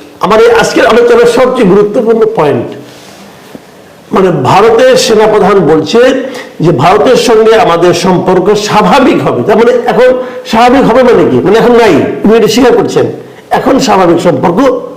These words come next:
নাই। স্বাভাবিক সম্পর্কটা কখন হবে? যখন একটা নির্বাচিত সরকার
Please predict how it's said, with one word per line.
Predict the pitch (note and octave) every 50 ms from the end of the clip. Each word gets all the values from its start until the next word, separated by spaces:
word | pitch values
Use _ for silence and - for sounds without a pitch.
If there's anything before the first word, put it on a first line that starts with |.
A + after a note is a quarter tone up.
| - -
নাই। | G3+ A3+ A3+ - - - - - - - - - - - - - - - -
স্বাভাবিক | - - - G3+ G3+ A3+ C4 D4 D#4 C4+ C4+
সম্পর্কটা | D4 B3+ A#3 G3+ A#3+ A3+ A3+ F#3+ -
কখন | - A3+ G3 D3+ - A3+ G3+
হবে? | - - B2+ A#2+ B2 - - - - - - - - - E3
যখন | C#3 C#3+ F3+ F3+ G3+ G3+ G3+
একটা | G3 G3 - A#3+ A#3+ B3 B3 - - - - - -
নির্বাচিত | F3 E3+ F#3+ F3 D#3 C#3 G3+ G#3 G#3+ G#3+ G#3+ G#3 F3+ F3 F3+
সরকার | E3 - - D#3+ - - - - D#3 E3+ D#3+ - - - -